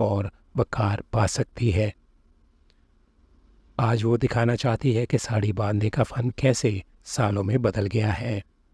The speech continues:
इस बात पर जोर देते हुए कि ये पुराना पहनावा जदीद अंदाज के साथ कैसे पहना जा सकता है ताकि शख्सियत,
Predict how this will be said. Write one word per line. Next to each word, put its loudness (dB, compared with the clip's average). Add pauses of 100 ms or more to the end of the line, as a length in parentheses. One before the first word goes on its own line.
(880)
इस 4
बात 4
पर 2
जोर 2
देते 2
हुए 2 (380)
कि 0 (220)
ये 0
पुराना 4
पहनावा 0 (260)
जदीद 0
अंदाज 0
के 0
साथ -4 (300)
कैसे 2 (300)
पहना 4
जा 0
सकता -2
है 0 (1400)
ताकि 4
शख्सियत, 0